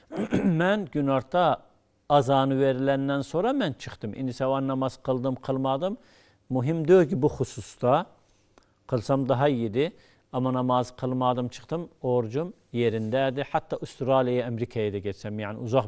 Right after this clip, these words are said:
bir səfərə də getsəm. Və aynı halda da o başdan dönəndə, əgər mən günortadan əvvəl yetişdim yerimə, aynı halda da orucum yerindədir, təcridünniyə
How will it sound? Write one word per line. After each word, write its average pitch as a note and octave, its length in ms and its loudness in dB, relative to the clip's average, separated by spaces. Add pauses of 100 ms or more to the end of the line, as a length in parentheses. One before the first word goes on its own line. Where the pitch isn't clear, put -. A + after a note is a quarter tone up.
bir G#2 60 -8
səfərə F#2 400 -12
də F2 120 -12
getsəm. D3 360 -6 (760)
Və D3 80 8
aynı G3+ 220 2
halda C#3 340 -2
da D3+ 120 6 (1300)
o D3 120 4
başdan B2+ 420 2
dönəndə, A#2 500 0 (460)
əgər A#2 320 0
mən A#2+ 220 -2
günortadan G#2+ 540 -4
əvvəl G#2 400 -2
yetişdim G2+ 600 -8
yerimə, C3 800 0 (500)
aynı B2 200 -4
halda G#2 400 -6
da A2 140 0 (800)
orucum G#2+ 600 -4 (300)
yerindədir, G#2 920 -2
təcridünniyə F#2 600 -8